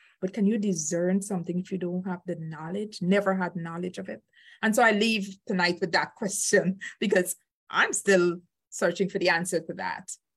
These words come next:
Okay, I'm still searching for the answer to that. So God bless you. Have a great night. And if this here was helpful for, for you, or if there's, you know, someone who is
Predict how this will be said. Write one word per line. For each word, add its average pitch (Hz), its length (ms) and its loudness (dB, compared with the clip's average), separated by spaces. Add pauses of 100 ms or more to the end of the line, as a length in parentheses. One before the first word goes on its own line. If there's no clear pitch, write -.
Okay, 202 420 2
I'm 226 160 2
still 170 160 -2
searching 180 280 -8
for 185 60 -10
the 190 100 -10
answer 190 240 -10
to 190 100 -16
that. - 220 -10 (440)
So 175 340 2 (640)
God 202 220 6
bless 226 280 4
you. 233 200 2
Have 214 200 0
a 180 60 -4
great 175 240 -4
night. 175 500 0
And 170 460 0 (500)
if 196 220 4
this 262 240 2
here 262 360 2
was 180 180 0
helpful 190 340 0
for, 202 140 -6 (160)
for 202 100 -2
you, 175 400 4 (240)
or 170 240 2
if 185 200 0
there's, 196 240 2
you 196 80 4
know, 190 140 4
someone 190 840 -2
who 190 260 -2
is 170 500 -4